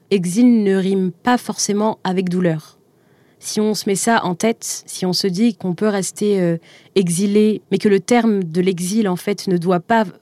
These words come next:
rimer avec, avec douleur, avec la solitude, euh, avec tout ce qu'il y a de mal, en fait, avec tout ce qu'il y a de, de négatif, on peut se dire qu'on peut rester exilé toute sa vie, parce qu'on peut être exilé et être heureux, en fait, même si, euh,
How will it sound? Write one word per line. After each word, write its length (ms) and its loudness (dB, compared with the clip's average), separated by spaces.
rimer 600 4
avec, 440 -2
avec 240 -2
douleur, 480 0
avec 220 -8
la 120 -2
solitude, 840 0
euh, 180 0
avec 200 -4
tout 120 -6
ce 80 -6
qu'il 80 0
y 20 4
a 40 2
de 100 0
mal, 260 2
en 60 0
fait, 240 -6
avec 120 -2
tout 100 -14
ce 60 -12
qu'il 140 -6
y 40 0
a 20 -4
de, 100 -8
de 100 0
négatif, 760 -2
on 140 -4
peut 160 2
se 80 0
dire 360 -6
qu'on 140 -8
peut 120 -4
rester 300 -4
exilé 340 -4
toute 160 -14
sa 160 -6
vie, 160 -4
parce 180 -6
qu'on 100 -4
peut 100 0
être 180 -2
exilé 320 -2
et 160 4
être 240 -2
heureux, 220 4
en 100 0
fait, 260 -4
même 180 0
si, 300 -4
euh, 60 0